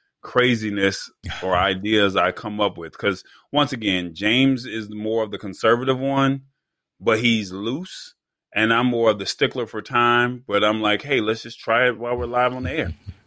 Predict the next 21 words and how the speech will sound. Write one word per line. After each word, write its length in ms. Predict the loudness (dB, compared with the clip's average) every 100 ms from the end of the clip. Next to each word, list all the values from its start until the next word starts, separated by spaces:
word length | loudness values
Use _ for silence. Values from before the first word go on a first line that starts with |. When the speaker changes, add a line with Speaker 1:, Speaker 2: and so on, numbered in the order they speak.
| _
Speaker 1:
So, 440 | -6 0 4 4 2 0
um, 460 | 2 4 4 2 -2
I 140 | -2 2
don't 240 | 0 0
know 180 | -6 -8
how 320 | -4 0 0
much 680 | 0 0 0 0 -6 -8 -8 _ _ _ _ _ _ _ _ _ _ _
freedom 920 | -20 -18 -16 -8 -4 0 0 0 0
or 300 | 0 2 2
how 180 | 4 2
much, 340 | 2 -2 -6 -12 -20 -20 -20 -20 -14
you 140 | -10
know, 140 | -8 -6
randomness 800 | -2 2 2 2 2 0 -4 -10 _ -6
am 160 | 0 4
I, 180 | 4 0 -6
you 160 | -12 -10
know, 140 | -8
willing 400 | -10 -8 -6 -6
to 80 | -2
go, 360 | 4 6 4